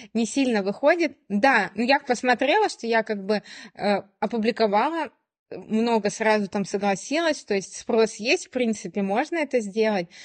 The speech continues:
но я тоже с этим быстро распрощалась. Просто какие есть варианты монетизации? Мы сейчас про самое популярное пройдёмся. А сделать собственную выкройку?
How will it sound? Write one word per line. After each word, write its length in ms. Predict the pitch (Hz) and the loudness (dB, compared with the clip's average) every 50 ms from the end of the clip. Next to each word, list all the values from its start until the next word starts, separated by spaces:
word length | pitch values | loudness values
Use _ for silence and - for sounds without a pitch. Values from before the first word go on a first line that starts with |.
| - - _ | -20 -12 _
но 160 | 214 233 247 | -2 0 2
я 220 | 247 226 220 214 214 | 2 4 4 4 4
тоже 160 | 214 220 208 | 2 -2 -4
с 100 | - - | -2 -2
этим 220 | 214 214 - 208 202 | -2 0 0 0 0
быстро 260 | 226 214 - - 220 | 0 0 0 -2 -4
распрощалась. 640 | 208 - - 226 220 214 - - 202 170 165 - - - - - - | -4 -6 -4 -4 -4 -4 -2 0 0 0 -2 -4 -10 -16 -20 -4 0
Просто 300 | 254 233 220 - - 214 | 0 0 0 -2 -4 -2
какие 400 | - 220 220 - 294 311 285 233 | -2 -2 -2 0 0 0 0 0
есть 360 | 208 240 226 220 - - - | 2 2 2 2 0 -2 -4
варианты 420 | 208 202 208 214 233 247 - 254 | -2 0 0 0 0 0 -2 -2
монетизации? 800 | 220 226 220 214 208 - 214 202 202 196 180 175 - - - 180 | -2 -2 -2 -2 -4 -4 -4 -2 0 0 0 -2 -4 -8 -8 -6
Мы 140 | 185 196 208 | -6 -6 -6
сейчас 260 | - - 226 208 - | -4 -4 -4 -4 -2
про 140 | - 214 202 | -4 -4 -2
самое 300 | - 226 220 214 214 196 | 0 0 2 2 0 -2
популярное 440 | - 208 - 233 226 220 208 202 185 | -2 -2 -2 0 0 0 0 -2 -4
пройдёмся. 540 | - 196 190 175 190 190 175 160 - - - | -6 -6 -6 -6 -6 -6 -8 -10 -14 -12 -4
А 140 | - 214 214 | -2 0 0
сделать 540 | 214 196 180 196 233 262 277 302 294 262 - | 0 -2 -6 -4 0 2 4 4 4 2 0
собственную 640 | - - 247 262 269 - - - 285 247 247 240 220 | 0 0 0 0 0 0 -2 -4 -2 -2 -2 -2 -2
выкройку? 580 | 214 247 233 - 262 226 202 - _ 185 175 | -2 -4 -2 -2 -4 -4 -4 -6 _ -18 -18